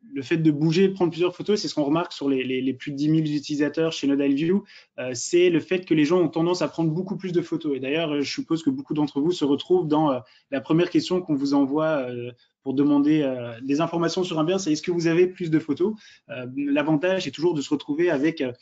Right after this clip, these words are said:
plus de photos que nécessaire, et Paul vous en parlera à la fin, et de plutôt, euh, faire une sélection par après, euh, de pas hésiter à prendre quelques clichés en plus et puis de choisir les, les plus beaux, euh, en rentrant chez soi. Et puis au niveau de l'annonce, je pense que beaucoup d'entre vous le savent aujourd'hui, une photo qualitative, ça déclenche jusqu'à quatre fois plus de vues,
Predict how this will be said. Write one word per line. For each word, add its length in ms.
plus 200
de 100
photos 320
que 80
nécessaire, 500
et 100
Paul 140
vous 140
en 60
parlera 300
à 20
la 100
fin, 220
et 80
de 100
plutôt, 460
euh, 60
faire 360
une 100
sélection 600
par 160
après, 380
euh, 160
de 120
pas 200
hésiter 280
à 80
prendre 240
quelques 400
clichés 220
en 100
plus 240
et 60
puis 120
de 80
choisir 320
les, 180
les 80
plus 200
beaux, 220
euh, 160
en 80
rentrant 280
chez 120
soi. 260
Et 60
puis 120
au 40
niveau 220
de 60
l'annonce, 280
je 40
pense 140
que 80
beaucoup 200
d'entre 260
vous 160
le 100
savent 260
aujourd'hui, 340
une 80
photo 280
qualitative, 720
ça 160
déclenche 400
jusqu'à 180
quatre 220
fois 180
plus 160
de 100
vues, 380